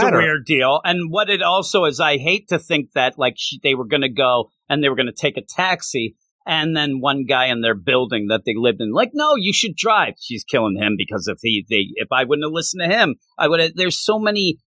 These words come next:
Speaker 2: ins and outs that lead
Speaker 1: And with
Speaker 2: you
Speaker 1: a broken
Speaker 2: to this
Speaker 1: mind,
Speaker 2: deal.
Speaker 1: I could see that as well.
Speaker 2: Yeah, but that's the thing. We don't know how much, I mean, yeah, she sees her
Speaker 1: She gave up
Speaker 2: husband.
Speaker 1: everything that she did to be with this family because it, it meant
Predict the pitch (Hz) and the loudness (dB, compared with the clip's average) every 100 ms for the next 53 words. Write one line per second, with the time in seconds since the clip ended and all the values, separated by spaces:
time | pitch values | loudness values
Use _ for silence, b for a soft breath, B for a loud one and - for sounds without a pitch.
0 | - 220 202 147 165 147 147 117 - 135 | -4 0 0 0 0 2 2 0 -4 -4
1 | - 139 165 170 254 240 165 220 247 175 | -4 -4 -4 0 2 2 2 2 4 4
2 | 160 - - 190 151 160 143 196 196 190 | 4 4 4 2 4 4 6 6 4 2
3 | 160 143 214 190 - 277 269 220 - 214 | 0 -2 0 -2 -2 0 2 2 2 0
4 | - 214 - 233 208 190 214 214 - 190 | 0 -4 -2 0 0 0 0 -2 -2 0
5 | 190 160 165 170 170 165 - 175 170 165 | 0 0 0 2 0 -2 -2 -2 -2 -2
6 | 185 165 120 - 180 170 160 120 - - | 0 2 0 -2 -2 -2 -2 -4 -6 -4
7 | 175 170 - 139 123 113 175 131 175 190 | -4 -4 -2 0 0 2 0 0 0 2
8 | 180 226 208 170 160 233 233 208 196 - | 2 2 2 2 4 4 2 2 2 2
9 | 202 160 127 170 147 123 131 127 139 139 | 0 -2 0 2 2 2 -2 0 0 0
10 | 135 127 - 147 131 117 139 131 127 139 | 0 -4 0 0 0 0 -2 0 0 0
11 | 147 147 | 0 -2